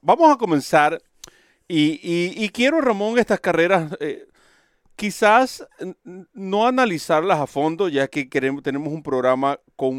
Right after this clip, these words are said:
mucha información, pero tampoco quiero dejarlas pasar por alto, por como no quiero dejar pasar por alto la, ah, segunda carrera ahora con blinkers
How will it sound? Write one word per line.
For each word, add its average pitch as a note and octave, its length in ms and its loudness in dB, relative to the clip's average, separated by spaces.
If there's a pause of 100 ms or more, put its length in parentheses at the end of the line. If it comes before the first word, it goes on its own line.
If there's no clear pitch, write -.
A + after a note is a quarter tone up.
(100)
mucha E3 340 -2
información, C3 760 -4 (340)
pero F#3 140 -4
tampoco B3+ 440 0
quiero D3 260 0
dejarlas B2 380 0
pasar A#2 300 -8
por A#2+ 180 -4
alto, A2 440 -4
por A#2 200 -8
como A#2+ 300 -8
no C#3 200 -4
quiero D#3+ 260 0
dejar B2+ 220 -4
pasar B2 300 -6
por A#2+ 180 -6
alto A#2 320 -6 (420)
la, B2 460 4
ah, A2 480 2 (380)
segunda G#3+ 580 2
carrera G3 400 2
ahora F#3 300 4
con D3+ 240 -4
blinkers F3 680 -2